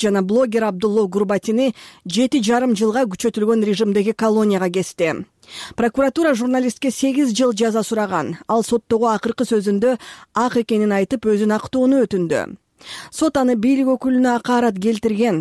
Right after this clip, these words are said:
милиция кызматкерине күч колдонгон жана экстремисттик уюмга мүчө болгон деген айыптын негизинде күнөөлүү деп тапты. Адвокат Абдурахман Шарифов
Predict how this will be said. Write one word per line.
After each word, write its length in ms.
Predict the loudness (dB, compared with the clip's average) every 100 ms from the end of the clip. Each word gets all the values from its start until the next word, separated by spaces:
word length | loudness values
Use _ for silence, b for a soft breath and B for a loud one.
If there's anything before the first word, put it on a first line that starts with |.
| -2
милиция 360 | -2 -2 -2
кызматкерине 600 | -4 -4 -2 -2 0 0
күч 300 | 0 -4 -2 -2
колдонгон 640 | 0 0 0 -2 -4 -6
жана 240 | -2 -2 -2
экстремисттик 600 | -4 -4 -2 0 -2 -2
уюмга 420 | 0 2 2 0 B B B 0
мүчө 440 | 2 2 0 0
болгон 500 | 2 0 2 2 2
деген 260 | 2 2 0
айыптын 320 | 0 -2 0
негизинде 480 | 0 0 0 0 0
күнөөлүү 640 | 0 0 2 2 2 0
деп 180 | -2 -4
тапты. 440 | -8 -6 -6 -6 -8 -16 _ B B B B
Адвокат 460 | -4 -2 0 -2 -2
Абдурахман 720 | -2 0 0 0 -2 0 0
Шарифов 560 | 0 -2 0 -2 -4